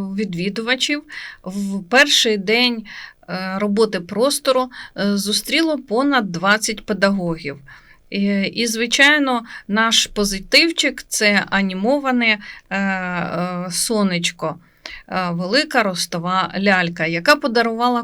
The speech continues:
кожному свій жовтий сонячний промінець для того, щоб, е, відчулося тепло, з яким ми приймаємо дітей, і, звичайно,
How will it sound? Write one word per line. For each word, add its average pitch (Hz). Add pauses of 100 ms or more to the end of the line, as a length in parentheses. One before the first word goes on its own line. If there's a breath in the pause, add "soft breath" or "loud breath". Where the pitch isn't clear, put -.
кожному 226 (180 loud breath)
свій 254
жовтий 220
сонячний 196
промінець 180 (360 loud breath)
для 196
того, 208
щоб, 202 (280 loud breath)
е, 190
відчулося 202 (180)
тепло, 233 (240 loud breath)
з 196
яким 208
ми 196 (120)
приймаємо 196
дітей, 185 (180 loud breath)
і, 247
звичайно, 269